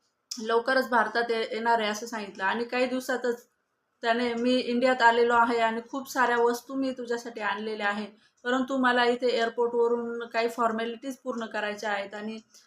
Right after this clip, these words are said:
त्या फॉर्मॅलिटीज पूर्ण केल्यानंतरच त्या वस्तू मला ताब्यात मिळणार आहेत आणि त्यासाठी मला इंडियन करन्सी लागणार आहे. मी जे आणले ती फॉरेन करन्सी आहे आणि मला आता पैशांची खूप गरज आहे आणि जर तू तुझ्या अकाउंटमधले पैसे मला ट्रान्सफर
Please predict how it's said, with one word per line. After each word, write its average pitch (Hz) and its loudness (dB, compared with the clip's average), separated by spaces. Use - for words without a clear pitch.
त्या 247 -2
फॉर्मॅलिटीज 247 0
पूर्ण 262 -4
केल्यानंतरच 254 0
त्या 277 0
वस्तू 240 -2
मला 240 0
ताब्यात 220 -4
मिळणार 220 -6
आहेत 208 -6
आणि 240 -2
त्यासाठी 277 -2
मला 254 2
इंडियन 262 2
करन्सी 240 -4
लागणार 202 -2
आहे. 202 -6
मी 226 -4
जे 233 -2
आणले 226 0
ती 254 -8
फॉरेन 240 -2
करन्सी 226 -6
आहे 214 -10
आणि 226 -4
मला 233 2
आता 233 4
पैशांची 247 -2
खूप 254 -10
गरज 240 2
आहे 220 -2
आणि 233 -4
जर 247 4
तू 240 -6
तुझ्या 262 6
अकाउंटमधले 269 2
पैसे 240 -2
मला 247 0
ट्रान्सफर 233 -2